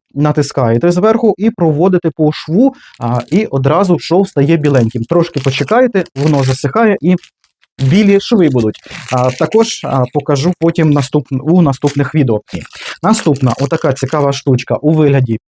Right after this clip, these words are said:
пінгвинятка. А, це я собі спеціально взяв, а, кинути в рюкзак, тому що, а, деколи потрібно почистити верхній одяг або ж там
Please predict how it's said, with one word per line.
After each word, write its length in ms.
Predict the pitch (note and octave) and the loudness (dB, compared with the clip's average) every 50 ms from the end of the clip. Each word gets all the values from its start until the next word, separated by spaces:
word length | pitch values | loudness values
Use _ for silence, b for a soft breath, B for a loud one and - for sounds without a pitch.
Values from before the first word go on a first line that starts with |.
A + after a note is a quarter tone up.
| _ | _
пінгвинятка. 1000 | - G3+ A3 G#3 D#3+ D3 D3+ D#3+ D#3+ D3+ B2+ G#2+ G2+ G#2 _ - D#3 E3 F#3 - - _ _ B B B B B B B B B - | -2 0 2 2 2 2 0 0 0 0 -2 -4 -6 -8 _ -4 -2 -2 -2 -2 -6 _ _ B B B B B B B B B -2
А, 180 | C3 B2+ B2 | -2 0 0
це 160 | A#2+ - - G#3 | 0 0 2 2
я 80 | F3+ | 2
собі 280 | E3+ - - C#3+ D3 C#3 | 2 0 -2 -2 -2 -2
спеціально 600 | - - D3+ C#3+ - D3+ D3 C3 C3 B2+ A#2 A2+ | 0 -2 -4 -2 0 0 0 2 2 2 0 0
взяв, 520 | A2 A#2 A2 - D#3+ G3+ A#3 A#3 - - - - | -4 -4 -4 -2 0 0 0 0 -2 -6 -10 -6
а, 280 | A#2+ A#2+ A#2+ A#2+ A#2+ A#2 - - | -4 -2 0 0 -2 -2 -2 -2
кинути 300 | - E3 D#3 C3 D3 C#3+ | 0 0 2 2 2 2
в 80 | C3 | 4
рюкзак, 460 | C3+ D3 C#3+ C3 A#2 - A#2 A2+ C3+ - - - B B B B B B - - | 4 2 0 0 -2 -4 -2 -2 -2 -4 -6 -12 B B B B B B -10 -4
тому 200 | - C3+ C#3+ C#3+ | -2 0 0 0
що, 260 | C#3 - - C#3+ C3+ B2+ - - - A#2 | 0 0 0 0 0 0 -2 -4 -4 -2
а, 20 | A#2 A#2 A#2 A#2 A#2 A#2+ A#2 - - - - A3 A3+ | 0 2 2 2 0 0 -2 -4 -10 -14 -8 -2 0
деколи 300 | - - - F3 E3 D3+ | 0 0 2 2 0 0
потрібно 580 | - - C#3 - D#3 F3+ F#3 E3 E3+ F3 E3 - - - - - - - - - - - - - - - - - - - - - - - - - _ _ - | 0 -2 -2 0 0 0 0 2 2 0 0 -2 -4 -12 -20 -20 -20 -16 -14 -12 -12 -12 -12 -14 -16 -16 -16 -18 -16 -14 -12 -12 -12 -12 -16 -18 _ _ -2
почистити 720 | F#3+ G3+ - - G#3 F#3 - - - C3 - B2+ B2 A#2+ A#2+ - - - | -2 -2 0 0 0 0 0 0 -2 -2 0 0 -2 -2 -2 -4 -6 -4
верхній 420 | C3+ D#3 D3 C3 - - C#3 C3 C3+ C#3+ | 0 0 0 0 0 0 0 0 0 2
одяг 420 | G3+ B3 B3+ F3 E3 C3+ - - - _ - | 2 2 2 2 0 -2 -2 -6 -14 _ -6
або 240 | C#3 C3+ B2+ C3 B2+ | -4 -2 0 0 0
ж 260 | C3 - - - - | -2 -4 -8 -6 -4
там 120 | C3+ B2+ | -2 -2